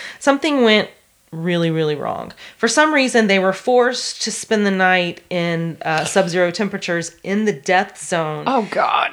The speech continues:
Speaker 1: And somehow they became separated. And of course, we, we don't know what happened that caused this.
Speaker 2: A Yeti.
Speaker 1: <laughs> The very next morning,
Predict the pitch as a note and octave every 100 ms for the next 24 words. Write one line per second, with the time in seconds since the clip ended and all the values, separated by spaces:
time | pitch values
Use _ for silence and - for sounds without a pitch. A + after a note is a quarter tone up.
0 | - F#3 F3+ F3+ - A3 A3+ G#3 F#3+ F#3
1 | - F#3+ F3 - E3+ D#3 C#3+ - E3+ F3+
2 | - G3 G3 G#3+ A#3+ - D#3 A#3 D4 C4
3 | C4 A3+ A3 F#3+ D#3 E3 - G3 E3+ F3
4 | F3 - D#3+ D#3 D#3+ D3 - F3 D3 C#3+
5 | - - - - - - - - F3+ F#3+
6 | D#3+ E3 E3+ - _ - - - - -
7 | - - - G3+ A4 - F#4+ - E4+ F4
8 | - F4 F4 - - C#4 - B3 C4 B3+
9 | A#3+ - B3 - - - C5 C#5 G4 C#4+
10 | C#4 B3 B3+ C4 D4 F4 F4+ F4 C#4 B3+
11 | A#3+ - - G3+ G3 F#3 E3+ E3 D#3+